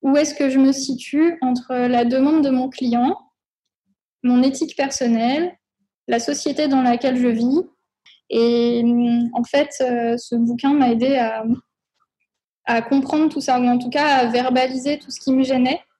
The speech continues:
toutes mes contradictions personnelles aussi et tous les compromis que j'étais obligée de faire, et à essayer de poser un regard sur la manière dont j'allais pratiquer le design. Le message que tu vas délivrer n'est pas le tien.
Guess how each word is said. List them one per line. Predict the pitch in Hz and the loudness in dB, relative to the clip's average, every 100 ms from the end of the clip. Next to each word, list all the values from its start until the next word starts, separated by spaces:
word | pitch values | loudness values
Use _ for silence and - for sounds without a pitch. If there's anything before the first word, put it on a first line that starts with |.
| _ _ - | _ _ -10
toutes | 269 | -2
mes | 285 262 269 | 0 2 0
contradictions | 269 - 262 285 - 320 285 277 | -2 0 0 0 -2 0 2 2
personnelles | 277 - 294 269 294 269 | -2 -2 2 2 2 0
aussi | 269 302 320 311 | -2 0 2 2
et | 247 | -2
tous | - | -2
les | 269 | -4
compromis | 269 277 269 277 277 | 0 -2 2 4 4
que | 269 | 2
j'étais | 262 254 | -2 -2
obligée | 233 247 247 | -2 0 -2
de | 247 | -2
faire, | 277 330 - _ _ _ - | -4 -4 -6 _ _ _ -6
et | 254 | 0
à | 254 | 0
essayer | 254 294 311 | 2 0 -2
de | |
poser | - 269 277 | -2 0 2
un | 285 254 | 2 2
regard | 247 262 311 311 | 0 0 -2 -2
sur | 277 254 | -4 0
la | 240 | 2
manière | 247 262 302 | 2 2 0
dont | 254 247 | -2 0
j'allais | 240 233 | 0 -2
pratiquer | 226 262 - 254 247 269 | -4 -6 -8 -8 -4 -2
le | |
design. | 247 240 233 277 359 _ _ _ _ _ _ _ - | -2 0 0 0 -4 _ _ _ _ _ _ _ -2
Le | 262 | 4
message | 269 302 330 320 320 | 4 4 2 0 -2
que | |
tu | 262 - | -6 -2
vas | 254 | -2
délivrer | 247 262 262 262 277 | 0 0 0 2 2
n'est | 247 247 | 2 2
pas | 262 | 0
le | 262 | 0
tien. | 254 - 254 359 | -4 -4 -2 -4